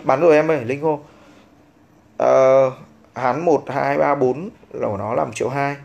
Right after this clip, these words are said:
Hán năm là bảy trăm. Em vào trang tiếng trung chấm N, một khóa học tiếng Trung online là thấy. Em nhờ anh Châu em đã viết được chữ cảnh sát chỉnh trá.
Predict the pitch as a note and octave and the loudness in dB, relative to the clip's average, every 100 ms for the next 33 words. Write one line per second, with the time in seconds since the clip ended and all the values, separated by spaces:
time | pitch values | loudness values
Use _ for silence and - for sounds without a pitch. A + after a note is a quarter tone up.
0 | - _ _ _ - C3 D3+ D3 A#2+ A#2+ | -20 _ _ _ -12 -4 -4 -4 -4 -4
1 | G#2+ - C3 C3+ _ _ _ _ _ _ | -4 -6 -8 -8 _ _ _ _ _ _
2 | _ _ _ _ - - - - - C#3+ | _ _ _ _ -20 -20 -16 -16 -8 -2
3 | D#3 D3 D3 D#3+ C#3+ D3 D3+ C#3+ D3+ C3+ | 4 4 2 0 -2 -2 0 2 4 2
4 | A#2+ - A#2+ - B2+ D#3 D3 C#3 C3+ A#2 | 0 -2 -4 -4 -6 -4 -4 -2 -2 -4
5 | G#2 G#2+ - _ _ _ _ _ _ _ | -4 -8 -10 _ _ _ _ _ _ _
6 | _ _ _ _ _ _ _ _ _ _ | _ _ _ _ _ _ _ _ _ _
7 | _ _ _ B2+ C#3 C3+ B2+ B2+ D3 C3+ | _ _ _ 0 2 4 4 4 4 2
8 | C3+ C3 E3+ F3 A2 - - C3 F#2 C3 | 2 0 0 0 -2 -4 -4 -4 -2 -4
9 | D3+ - A2 F#2+ G2 | -6 -8 -12 -6 -6